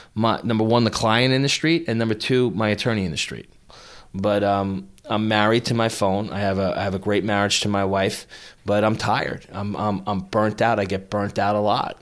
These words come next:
And, you know, on top of the fact that, you know, like I said, I'm doing my app and I'm doing my website and, you know, I'm, I'm involved with, you know, uh, coaching and, and I'm up till three, sometimes two, three in the morning. Like I said, I worked on that bail the other night till three in the morning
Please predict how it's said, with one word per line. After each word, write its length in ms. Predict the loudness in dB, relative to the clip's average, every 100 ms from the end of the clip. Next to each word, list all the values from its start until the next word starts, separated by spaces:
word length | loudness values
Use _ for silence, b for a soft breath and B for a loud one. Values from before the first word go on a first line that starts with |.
| _
And, 240 | -6 -2 0
you 60 |
know, 120 | 2
on 100 | 0
top 280 | 0 0 0
of 60 | -2
the 60 |
fact 360 | -2 2 0 0
that, 200 | -2 -4 B B B
you 100 | -2
know, 40 | 2
like 120 | 2
I 60 | 2
said, 180 | 2
I'm 120 | 2 4
doing 200 | 4 4
my 180 | 4
app 500 | 2 2 0 -4 -16 -10
and 440 | -4 -2 -2 -2
I'm 160 | -4 -4
doing 240 | -4 -4
my 100 | -2
website 720 | 0 -2 -2 -2 -2 -2 -4
and, 460 | -4 -2 -2 -4 -8 B B B -4
you 120 | 0
know, 300 | 2 4 2
I'm, 240 | 2 0
I'm 160 | -2 0
involved 480 | 0 2 4 4 4
with, 260 | 0 -2 -4
you 100 | -2
know, 400 | 0 0 -2 -2
uh, 540 | -2 0 0 -2 -4 -8 -4
coaching 580 | 2 4 4 2 2 0
and, 480 | -2 -4 -4 -6 B B B
and 220 | 0 2
I'm 140 | 4 2
up 140 | 2
till 120 | -4
three, 300 | -4 0 0
sometimes 420 | 2 0 0 -2 -2
two, 140 | -4
three 180 | -2 -2
in 60 |
the 80 | 0
morning. 320 | 0 -2 -2
Like 140 | -4 -2
I 40 |
said, 160 | 0 2
I 60 |
worked 260 | 4 2 0
on 80 | -2
that 160 | 0
bail 300 | 2 4 4
the 140 | 2 0
other 180 | 0 0
night 240 | -2 -4
till 80 | -8
three 220 | -4 -2
in 40 |
the 60 | 0
morning 320 | 0 0 -2